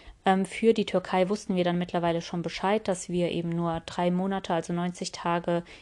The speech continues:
im Land verbleiben können. Und anfangs war ich mir da zum Beispiel richtig unsicher, weil ich gedacht habe, ja, woher wissen die denn, ähm, ja, wie, wann wir eingereist sind, wie lange wir schon da sind und so weiter. Und da ist es halt so,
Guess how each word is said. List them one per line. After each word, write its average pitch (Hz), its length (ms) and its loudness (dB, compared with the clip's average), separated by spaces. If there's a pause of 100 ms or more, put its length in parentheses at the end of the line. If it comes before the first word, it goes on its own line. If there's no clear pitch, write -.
im 190 120 2
Land 180 200 0
verbleiben 196 480 0
können. 202 400 0
Und 180 240 -2
anfangs 196 420 -2
war 190 100 4
ich 190 120 -2
mir 190 100 0
da 180 220 2
zum 190 140 -4
Beispiel 180 360 0 (360)
richtig 202 340 0
unsicher, 190 400 0
weil 175 80 2
ich 170 100 -4
gedacht 180 300 -2
habe, 180 160 0
ja, 180 180 0
woher 170 200 0
wissen 208 260 0
die 190 120 -4
denn, 190 360 0 (420)
ähm, 170 320 2
ja, 175 260 2
wie, 170 200 0
wann 185 200 4
wir 170 120 0
eingereist 185 560 0
sind, 180 180 -2
wie 180 60 0
lange 170 260 -2
wir 165 80 -2
schon 165 220 -6
da 180 160 2
sind 196 160 -2
und 175 100 -4
so 170 120 -2
weiter. 175 280 0
Und 170 140 0
da 185 100 4
ist 202 140 -2
es - 140 -8
halt 170 180 -2
so, 190 300 0